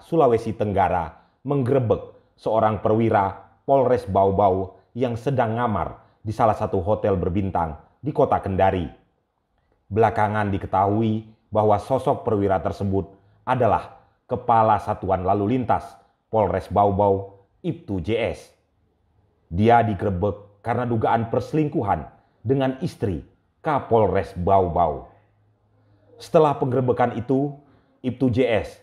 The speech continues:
langsung digelandang untuk menjalani pemeriksaan Divisi Profesi dan Pengamanan Polda Sulawesi Tenggara. Pemeriksaan perwira Polres Bau Bau tersebut terkonfirmasi lewat foto yang beredar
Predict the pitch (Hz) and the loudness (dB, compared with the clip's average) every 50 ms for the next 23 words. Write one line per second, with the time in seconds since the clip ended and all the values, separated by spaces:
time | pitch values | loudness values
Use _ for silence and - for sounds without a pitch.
0 | _ _ _ - 95 113 120 117 113 - 127 117 104 101 90 104 104 107 113 104 | _ _ _ -2 0 0 0 0 -2 -2 -2 -2 -2 0 2 2 2 2 2 2
1 | 110 110 110 98 104 104 95 120 104 101 101 92 95 95 98 95 98 95 - 131 | 2 2 0 0 -4 -4 -4 -4 -4 -4 -2 0 0 0 0 0 -2 -2 -4 -2
2 | 147 147 139 - - 139 92 85 82 76 71 - - _ _ _ _ - - 113 | 0 -2 -2 0 -2 -2 -2 -2 -4 -6 -6 -12 -18 _ _ _ _ -6 -4 -2
3 | 107 120 117 113 - 117 107 - 101 98 87 101 101 - - 117 104 101 98 92 | -2 -2 -2 -2 -2 -2 -2 0 0 0 2 0 -2 0 0 0 0 0 0 0
4 | - 98 113 113 117 117 110 101 87 82 69 - - _ _ _ _ _ - 107 | -2 -2 0 0 2 2 0 0 -2 -4 -6 -12 -16 _ _ _ _ _ 0 2
5 | 107 101 98 101 98 95 98 92 - 95 87 85 85 85 - 90 85 76 - _ | 4 4 4 4 4 2 2 0 0 -2 -2 -2 -2 -4 -6 -8 -8 -8 -10 _
6 | _ _ _ _ _ _ _ _ _ _ _ _ _ - 117 113 104 113 117 117 | _ _ _ _ _ _ _ _ _ _ _ _ _ -2 0 2 4 4 4 4
7 | 98 80 69 - - - _ _ _ _ _ _ _ _ _ _ _ _ _ _ | 2 0 -2 -6 -12 -20 _ _ _ _ _ _ _ _ _ _ _ _ _ _
8 | _ _ _ _ _ _ - 107 113 117 107 - 131 101 101 117 123 127 110 - | _ _ _ _ _ _ -4 0 2 2 2 2 2 4 4 4 4 2 2 0
9 | 113 110 110 110 104 101 101 - 104 104 98 101 101 - 98 98 98 98 95 98 | 0 0 2 2 2 2 2 2 0 -2 0 0 -2 -2 0 2 2 2 4 2
10 | 98 98 98 95 95 - 104 104 110 113 113 - - - _ _ _ _ - 151 | 2 2 2 -2 -6 -6 -4 -2 -2 -4 -4 -6 -14 -20 _ _ _ _ -6 -4
11 | 147 147 - 139 143 139 - 131 123 123 113 117 113 - 131 113 98 95 92 92 | -2 0 0 0 0 0 0 -2 0 0 0 0 0 0 0 2 2 2 0 -2
12 | - - 110 107 - 104 107 107 98 92 95 90 87 98 98 98 98 92 90 92 | -2 -2 -2 -2 0 0 0 2 0 0 0 0 2 2 2 4 4 2 0 0
13 | - - - _ | -4 -10 -18 _